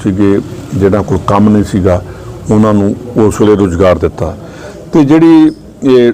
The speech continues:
ਡਬਲਯੂ ਜੀ ਰਾਮ ਜੀ, ਇਹ ਜਿਹੜੀ ਇਹਨਾਂ ਨੇ ਸਕੀਮ ਚ-, ਚਾਲੂ ਕੀਤੀ ਆ, ਇਹ ਸਕੀਮ ਦੇ ਵਿੱਚ ਨਾਂ ਹੀ ਚੇਂਜ ਕੀਤਾ, ਵਿਕਸਿਤ ਭਾਰਤ ਦੀ ਗੱਲ ਕਰ ਰਹੇ ਨੇ।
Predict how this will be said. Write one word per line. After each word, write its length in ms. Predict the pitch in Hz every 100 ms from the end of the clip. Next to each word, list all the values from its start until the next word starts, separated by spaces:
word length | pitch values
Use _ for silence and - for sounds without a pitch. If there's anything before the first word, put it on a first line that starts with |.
| 120
ਡਬਲਯੂ 580 | 123 104 123 123 135 139
ਜੀ 560 | 123 117 123 123 107 110
ਰਾਮ 300 | 110 117 113
ਜੀ, 300 | 92 107 95 92 - - - - - - - -
ਇਹ 200 | 143 151
ਜਿਹੜੀ 240 | 131 131
ਇਹਨਾਂ 160 | 131 120
ਨੇ 80 | 117
ਸਕੀਮ 320 | 107 117 110
ਚ-, 360 | 95 113 110 98
ਚਾਲੂ 200 | 104 101
ਕੀਤੀ 380 | 98 98 - 90
ਆ, 120 | 85 92 - - - - -
ਇਹ 160 | 160 175
ਸਕੀਮ 280 | - 156 147
ਦੇ 60 |
ਵਿੱਚ 180 | 156 143
ਨਾਂ 240 | 131 117
ਹੀ 100 | 139
ਚੇਂਜ 200 | 147 139
ਕੀਤਾ, 260 | 117 117 123
ਵਿਕਸਿਤ 400 | 107 151 147 160
ਭਾਰਤ 360 | 143 131 113 110
ਦੀ 200 | 98 101
ਗੱਲ 140 | 98
ਕਰ 200 | 90 -
ਰਹੇ 120 | 95
ਨੇ। 140 | 95